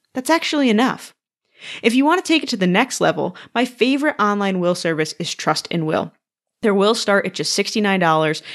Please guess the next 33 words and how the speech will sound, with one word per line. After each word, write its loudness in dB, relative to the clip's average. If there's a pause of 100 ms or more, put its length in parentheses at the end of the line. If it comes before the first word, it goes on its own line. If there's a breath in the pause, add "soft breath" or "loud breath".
and 2
walk 0
you 0
through 0
the 0
process -2
beautifully, -2
explaining 0
all 2
the 2
decisions -4
you're -4
making -4
along -4
the -6
way. 0 (300 loud breath)
And 0
they're 0
actually 0
currently -4
offering 0
free 0
wills 2
for -4
healthcare 0
providers -2
amid 2
covid 0
nineteen. -4 (720 soft breath)
Whatever 0
you 2
decide 0
today, 0